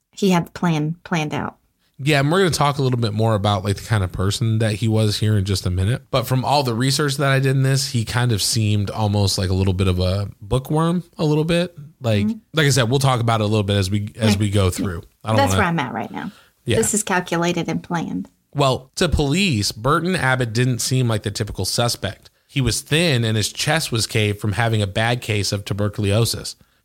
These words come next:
Speaker 2: In fact, he had met Georgia while being treated in the hospital, and the couple shared a four-year-old son. Now,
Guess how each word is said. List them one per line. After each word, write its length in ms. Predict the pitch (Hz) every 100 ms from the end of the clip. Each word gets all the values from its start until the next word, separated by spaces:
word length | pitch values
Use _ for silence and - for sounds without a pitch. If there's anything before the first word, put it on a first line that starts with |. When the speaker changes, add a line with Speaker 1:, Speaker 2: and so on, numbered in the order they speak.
| -
Speaker 2:
In 140 | 117
fact, 500 | - 170 202 117 - -
he 160 | 160
had 120 | 139
met 340 | 120 139 170 135
Georgia 460 | 120 151 143 110
while 180 | 113 110
being 240 | 110 117 107
treated 420 | - 135 131 107
in 100 | 101
the 80 | 104
hospital, 560 | 139 - 98 101 - _ _ _
and 240 | 139 156 156
the 60 |
couple 300 | 139 123 139
shared 300 | 131 107 107
a 40 | 107
four-year-old 600 | 104 104 101 104 101 -
son. 400 | 139 147 73 - _ _ -
Now, 360 | 123 123 107